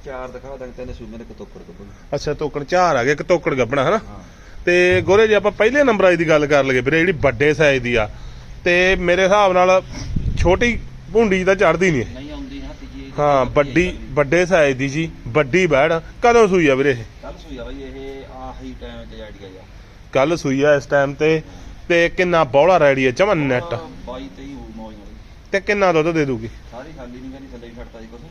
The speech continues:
Speaker 2: ਹੂੰ।
Speaker 1: ਬੱਚੀ ਆ, ਬੱਚੀ ਨੂੰ ਕਿਉਂ ਨਹੀਂ ਨਾ ਪਿਆ ਤਾ।
Speaker 2: ਬੱਚਾ ਮਗਰ?
Speaker 1: ਬੱਚਾ।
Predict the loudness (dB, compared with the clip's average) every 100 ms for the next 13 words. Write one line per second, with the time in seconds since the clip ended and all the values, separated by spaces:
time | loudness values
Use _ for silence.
0 | -10 -4 -4 -6 -12 -20 -20 -20 -20 -20
1 | -20 -20 -20 -20 -18 -16 -14 -14 -16 -16
2 | -16 -16 -16 -16 -18 -18 -18 -20 -20 -20
3 | -20 -12 -4 -2 0 0 -2 -4 -10 -20
4 | -20 -20 -20